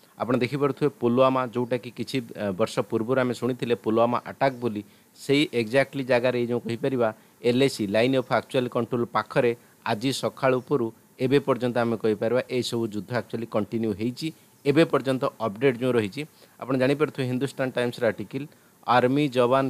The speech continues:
କିଲ୍ଡ ଇନ୍ ଦ ଏନକାଉଣ୍ଟର ୱିଥ୍ ଟେରୋରିଷ୍ଟ ଏଟ୍ ଦ ଜାମ୍ମୁ କାଶ୍ମୀର ଏଟ୍ ଦ ପୁଲୱାମା।" କଥା କ'ଣ ନା, କିଛି ଦିନ ପୂର୍ବରୁ ଆକ୍ଚୁଆଲି କୌଣସି ଗୋଇନ୍ଦା ସଂସ୍ଥାରୁ ଭାରତୀୟ ଯବାନମାନେ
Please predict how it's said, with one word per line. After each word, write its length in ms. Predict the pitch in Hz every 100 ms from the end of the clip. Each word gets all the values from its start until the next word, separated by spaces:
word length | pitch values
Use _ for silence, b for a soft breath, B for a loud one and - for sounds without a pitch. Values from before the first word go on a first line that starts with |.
| -
କିଲ୍ଡ 300 | 135 135 101 87 -
ଇନ୍ 120 | 117
ଦ 40 | 120 120
ଏନକାଉଣ୍ଟର 580 | 123 110 135 135 127 120
ୱିଥ୍ 280 | - 107
ଟେରୋରିଷ୍ଟ 520 | 120 120 127 123 - -
ଏଟ୍ 140 | 117
ଦ 80 | 117
ଜାମ୍ମୁ 320 | 98 117 131
କାଶ୍ମୀର 420 | 127 123 - 127 113
ଏଟ୍ 100 | 107
ଦ 100 | 110
ପୁଲୱାମା।" 440 | 98 90 78 76 - _ b b -
କଥା 220 | 135 156
କ'ଣ 220 | 151 160 156 B B 139
ନା, 60 |
କିଛି 300 | 135 147 185
ଦିନ 180 | 160 165
ପୂର୍ବରୁ 400 | 156 135 147 147
ଆକ୍ଚୁଆଲି 300 | 135 135 135
କୌଣସି 380 | - 131 135 123
ଗୋଇନ୍ଦା 340 | 113 135 131
ସଂସ୍ଥାରୁ 420 | 127 120 - 117
ଭାରତୀୟ 500 | 110 110 127 127 135
ଯବାନମାନେ 600 | 98 101 123 131 104 113